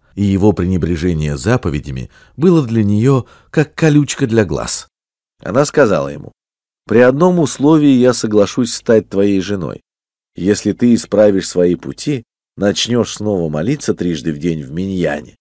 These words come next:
и станешь исполнять все заповеди до последней подробности". Он выслушал её условия и захохотал. Стал издеваться над нею и облил её позором и презрением. А она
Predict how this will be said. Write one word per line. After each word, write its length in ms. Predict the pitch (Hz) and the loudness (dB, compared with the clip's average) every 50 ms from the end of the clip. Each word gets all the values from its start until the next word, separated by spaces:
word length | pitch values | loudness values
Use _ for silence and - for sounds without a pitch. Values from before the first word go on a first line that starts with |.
| _ _ _ _ _ _ - | _ _ _ _ _ _ -8
и 80 | 101 | -8
станешь 440 | 98 - - 131 139 135 131 - - | -4 0 2 2 2 2 0 -4 -4
исполнять 600 | 92 110 - - 95 92 101 107 120 123 120 117 - _ _ _ _ | -6 -6 -6 -4 -4 -2 -2 0 0 0 0 -2 -4 _ _ _ _
все 320 | - - - - 131 147 139 | -10 -6 0 4 4 4 4
заповеди 580 | 110 110 104 117 127 117 120 113 107 101 98 | 4 4 4 4 4 4 2 0 0 0 0
до 120 | 87 95 - | 0 0 0
последней 600 | - 87 78 - - 101 113 123 120 123 120 113 | 0 0 -2 -2 -2 0 0 0 0 -2 -2 0
подробности". 720 | - 117 107 104 98 78 64 - - - - - - - _ _ _ _ _ _ _ _ _ _ _ _ _ _ _ _ _ - | 0 0 2 2 2 0 0 -2 -8 -16 -16 -18 -20 -20 _ _ _ _ _ _ _ _ _ _ _ _ _ _ _ _ _ 0
Он 220 | 143 147 151 139 131 | 2 4 4 4 4
выслушал 560 | 135 135 131 - - 120 113 - 110 101 92 | 2 2 2 0 -2 -4 -2 0 0 0 2
её 240 | 95 95 95 95 87 | 2 2 2 2 2
условия 680 | 80 76 - - - 117 135 139 131 127 127 120 110 - _ _ _ - | 2 0 -4 -4 0 2 4 4 4 2 0 -2 -2 -6 _ _ _ 0
и 80 | 117 | 0
захохотал. 760 | 113 104 107 - - 104 - - 98 90 - - 60 50 - _ _ _ _ _ _ _ _ _ - | 2 2 0 -2 -4 -6 -6 -4 -6 -6 -4 -6 -8 -8 -8 _ _ _ _ _ _ _ _ _ -14
Стал 360 | - - - 127 87 82 87 | -10 -4 0 0 2 2 2
издеваться 560 | 87 73 65 87 85 76 104 131 - - 104 | 0 -2 -2 0 2 4 4 4 2 2 0
над 220 | 90 82 78 64 64 | 0 0 -2 -2 -4
нею 320 | 73 67 65 58 62 - _ _ - | -4 -6 -6 -8 -10 -14 _ _ -2
и 120 | - 127 | 2 4
облил 460 | 123 110 98 85 104 104 117 120 110 104 | 6 6 6 6 4 4 4 4 6 6
её 180 | 98 95 87 | 6 4 4
позором 600 | - - 98 87 73 69 95 117 135 107 82 71 - | 2 2 0 0 0 2 2 2 4 4 2 0 -2
и 120 | - 101 | -4 -4
презрением. 800 | - - 110 101 78 90 92 104 104 87 73 64 62 57 50 - _ _ _ _ _ _ _ _ _ | 0 0 0 0 0 0 0 0 0 -2 -2 -4 -8 -10 -14 -18 _ _ _ _ _ _ _ _ _
А 220 | - 92 98 101 104 | -2 0 2 2 2
она 360 | 104 117 127 127 123 110 | 2 2 2 2 2 0